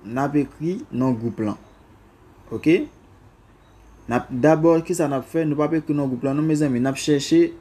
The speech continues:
yon moun ki bloke nou pou mwen montre nou. Dabò, kòman nou kapab dekouvri yon moun ki bloke nou sou WhatsApp. N ap ekri nan yon moun ki bloke nou. Ok? Epi nou klike sou nan moun nan.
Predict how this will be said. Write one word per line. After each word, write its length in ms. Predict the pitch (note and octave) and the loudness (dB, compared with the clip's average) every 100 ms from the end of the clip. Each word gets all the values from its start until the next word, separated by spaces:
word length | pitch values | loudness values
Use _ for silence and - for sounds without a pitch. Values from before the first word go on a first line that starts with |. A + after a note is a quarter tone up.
| - | -2
yon 240 | B2 C#3+ | 0 0
moun 320 | C#3+ E3 F#3 G3+ - - - - - - | 2 2 0 -2 -8 -20 -20 -20 -20 -8
ki 220 | D#3 F3 - | -4 -4 -2
bloke 400 | B2 C#3 C3+ D3+ C#3 | 0 2 4 4 4
nou 160 | D3+ E3 | 2 0
pou 160 | C#3+ | -2
mwen 320 | C#3+ C#3 C3+ | 0 -2 -2
montre 400 | C3+ D3+ D3+ D3 | 0 -2 0 -2
nou. 160 | C3+ C#3+ - - | -2 -4 -8 -4
Dabò, 400 | B2 C3 C3 D3 F#3 - - - - - | 2 2 4 2 0 -6 -20 -20 -20 -10
kòman 380 | - C#3 C#3 C#3+ | -4 -2 0 -2
nou 80 | C3+ | -2
kapab 240 | C3 B2 A#2+ | 2 2 4
dekouvri 480 | D3 D3+ C#3+ B2+ C3+ | 2 2 0 -2 0
yon 120 | C3 | 2
moun 180 | B2+ C3 | 0 -2
ki 80 | B2+ A#2+ | -4 -2
bloke 260 | A#2 A#2+ | 0 0
nou 240 | A2+ B2 D3 - | -2 -4 -6 -12
sou 400 | - - C3+ D3 - - | -18 -10 -4 -4 -4 -4
WhatsApp. 480 | G#2+ G#2 - G#2 G2 - - - - | -4 -4 -4 -4 -4 -12 -20 -20 -14
N 80 | B2+ | -8
ap 80 | B2 | -4
ekri 280 | C3 - C#3+ | -4 -2 -2
nan 160 | C3+ C3 | 2 2
yon 120 | A#2+ | 2
moun 160 | B2+ D3 C#3+ | 0 -2 -4
ki 100 | A#2 | -2
bloke 320 | A#2 G#2+ B2+ | -2 0 0
nou. 140 | G#2 F#2+ - - - - - - - - | -2 -8 -16 -20 -20 -20 -20 -20 -20 -20
Ok? 160 | - C#3+ F#3+ - - - - - - - - - - - | -6 -2 -2 -4 -20 -20 -20 -20 -20 -20 -20 -20 -16 -6
Epi 220 | A2 C3+ | 0 2
nou 140 | C#3 C3+ | 2 0
klike 500 | C3+ A#2+ D#3 F3 F#3 | -2 0 4 4 2
sou 160 | - C#3 | -4 -4
nan 160 | C#3 B2+ | -2 -2
moun 200 | A2+ G2+ | -2 -2
nan. 220 | A2 C#3+ | -2 -4